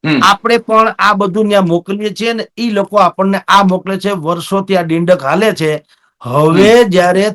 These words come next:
Speaker 2: તુર્કીનો ચહેરો, નકાબ ખુલ્લો પડી ગયો, ખબર પડી ગઈ કે
Speaker 1: હમ.
Speaker 2: આ આપણને દોસ્ત માને છે ને પાકિસ્તાનને ભાઈ માને છે.
Speaker 1: યસ, યસ, યસ.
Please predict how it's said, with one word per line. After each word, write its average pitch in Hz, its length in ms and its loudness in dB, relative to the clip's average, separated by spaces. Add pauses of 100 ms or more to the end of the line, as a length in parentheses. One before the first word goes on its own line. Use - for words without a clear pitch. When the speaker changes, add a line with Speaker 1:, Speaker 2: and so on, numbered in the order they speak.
Speaker 2:
તુર્કીનો 175 920 -2 (100)
ચહેરો, 165 520 -2
નકાબ 156 600 -4 (140)
ખુલ્લો 170 340 0
પડી 160 320 -4
ગયો, 170 340 -2
ખબર 175 360 -2
પડી 170 320 -4
ગઈ 156 360 0 (380)
કે 160 140 0
Speaker 1:
હમ. 170 80 0
Speaker 2:
આ 156 380 4
આપણને 185 580 2
દોસ્ત 160 560 -2
માને 185 340 0
છે 214 160 -2
ને 220 120 -2
પાકિસ્તાનને 165 720 -2
ભાઈ 175 360 4
માને 160 360 0
છે. - 220 -20 (340)
Speaker 1:
યસ, 127 260 0
યસ, 107 240 -8
યસ. 107 240 -10